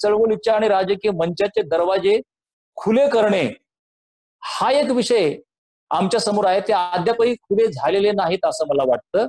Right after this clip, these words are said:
कारण आमच्या संकल्पनाबद्ध झालेल्या आहेत. शिवाय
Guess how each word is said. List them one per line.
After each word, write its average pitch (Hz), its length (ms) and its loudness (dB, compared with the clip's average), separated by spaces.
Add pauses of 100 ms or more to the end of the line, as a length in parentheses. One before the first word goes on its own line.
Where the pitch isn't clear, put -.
(540)
कारण 185 380 0 (600)
आमच्या 180 400 -2
संकल्पनाबद्ध 185 880 -2
झालेल्या 135 480 0
आहेत. 127 220 0 (800)
शिवाय 220 500 0